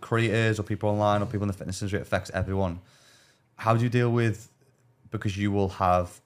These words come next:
and be open to it, like, a lot more, like we just said before, you will have social interactions potentially with hundreds or thousands of people.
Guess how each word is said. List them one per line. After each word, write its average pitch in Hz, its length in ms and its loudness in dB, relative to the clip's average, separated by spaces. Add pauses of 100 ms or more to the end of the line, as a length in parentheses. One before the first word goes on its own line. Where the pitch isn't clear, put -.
and 92 240 -2
be 95 440 0 (680)
open 104 320 2
to 110 80 0
it, 98 60 2
like, 92 160 0
a 104 40 0
lot 92 200 0
more, 90 280 0
like 85 200 -4
we 92 60 -8
just 82 100 -12
said 95 100 -2
before, 92 340 -4
you 90 220 -2
will 90 200 -2
have 87 380 2 (800)
social 101 360 -2
interactions 95 680 -2 (160)
potentially 92 400 -2
with - 80 -16
hundreds 92 320 -4
or 90 60 -2
thousands 90 380 -2
of - 40 -20
people. 92 260 -6